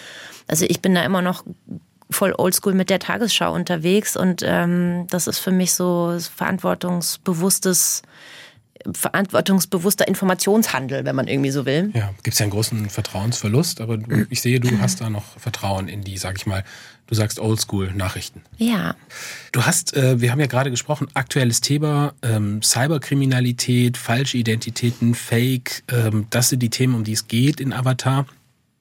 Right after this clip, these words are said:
Speaker 2: Du hast zweitausendeinundzwanzig schon mal in so einer Miniserie, würde ich's jetzt mal nennen,
Speaker 1: Mhm.
Speaker 2: so ein bisschen ein neues Format, ein Spielfilm, aufgeteilt auf, äh, glaub ich, sechs, äh, s-,
Speaker 1: Mhm.
Speaker 2: sechs Teile,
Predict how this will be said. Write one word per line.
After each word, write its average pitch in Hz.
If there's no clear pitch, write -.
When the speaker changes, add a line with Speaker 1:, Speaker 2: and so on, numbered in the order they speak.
Speaker 2:
Du 117
hast 110
zweitausendeinundzwanzig 131
schon -
mal 156
in 123
so 113
einer 110
Miniserie, 107
würde 101
ich's -
jetzt 104
mal 104
nennen, 98
Speaker 1:
Mhm. -
Speaker 2:
so 117
ein 104
bisschen 110
ein 104
neues 110
Format, 113
ein 90
Spielfilm, 165
aufgeteilt 123
auf, 110
äh, 107
glaub 104
ich, 104
sechs, -
äh, 104
s-, 101
Speaker 1:
Mhm. 208
Speaker 2:
sechs 226
Teile, 180